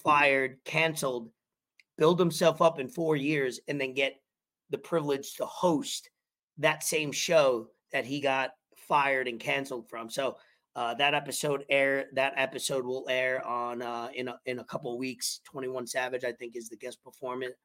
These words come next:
performer on that one. It's gonna be awesome. I think he's gonna have an outstanding mi-, monologue. He's gonna be great in the scenes because he has his own show on YouTube. Shane Gillis is his name. If you don't know about him, I definitely recommend him.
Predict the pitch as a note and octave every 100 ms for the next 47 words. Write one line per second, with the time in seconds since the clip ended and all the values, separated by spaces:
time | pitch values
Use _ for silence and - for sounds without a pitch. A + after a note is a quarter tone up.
0 | _ _ D3 C3+ B2+ B2+ B2+ B2+ B2 B2
1 | - _ - C#3+ E3 C#3+ C#3 B2+ - A2+
2 | C3 D3 D#3 C3 D3+ C#3+ C3+ A#2+ - _
3 | - - C3+ D3+ C3+ C3 B2 - - D3
4 | D3 C#3 C#3 C3+ C#3 C3+ B2+ C3+ C3+ C3
5 | C3+ C3 - _ _ - D3 F3 E3+ D3
6 | D3 B2+ C#3 E3 F3 - - D3+ C#3+ C3+
7 | - C#3+ D3 D#3+ C#3+ C3+ B2+ A#2+ C3 B2+
8 | B2 B2+ C#3 C3+ - C3+ C3 B2+ C3 C3
9 | C3+ C#3+ C3+ C3+ _ - - D3 D3 C#3+
10 | C#3+ C#3+ C#3 - - C#3+ B2+ C3 C3 C3+
11 | B2+ B2+ C3 C3+ C3 C3 B2+ B2+ B2+ B2
12 | - _ _ _ - B2+ B2 C3 C#3+ C3
13 | B2 C3 B2 B2 B2+ B2+ B2